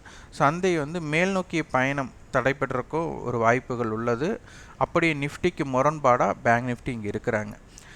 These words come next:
அதனால இவங்க வந்து இன்னைக்கு, ஏ, வர்த்தகத்துல இண்டெக்ஸ் ரேஷியோ ஷார்ட்டேஜ் இருக்கிறதுக்குண்டான வாய்ப்புகள் மிக அதிகமா இருக்கலாம். அதனால இதற்கு தகுந்த மாதிரி உங்களோட வியாபாரம் பண்ணி, ஆ, அமைத்துக் கொள்ளுங்கள்.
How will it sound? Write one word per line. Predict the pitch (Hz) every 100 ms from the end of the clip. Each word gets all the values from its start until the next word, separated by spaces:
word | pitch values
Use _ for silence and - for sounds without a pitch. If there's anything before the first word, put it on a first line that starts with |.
| -
அதனால | - 135 151 185
இவங்க | 151 170 202 196
வந்து | 160 180
இன்னைக்கு, | 175 156 180 190 190 -
ஏ, | 165 165 160 156 135 - - -
வர்த்தகத்துல | 151 - 185 170 170 185 202 - - - - -
இண்டெக்ஸ் | 170 202 214 - - - - - -
ரேஷியோ | 156 170 170 - 170 -
ஷார்ட்டேஜ் | 147 143 156 143 - - -
இருக்கிறதுக்குண்டான | 139 147 139 135 127 123
வாய்ப்புகள் | 113 120 147 - 180 175
மிக | 127 120 127
அதிகமா | 117 123 131 123
இருக்கலாம். | 117 131 131 147 196 - - -
அதனால | - 127 147 160
இதற்கு | 123 117
தகுந்த | - 120 143
மாதிரி | 143 139
உங்களோட | 120 110
வியாபாரம் | 117 123 127 123
பண்ணி, | - 120 123 123 - -
ஆ, | 131 120 113 - -
அமைத்துக் | 127 139 143
கொள்ளுங்கள். | 135 131 135 175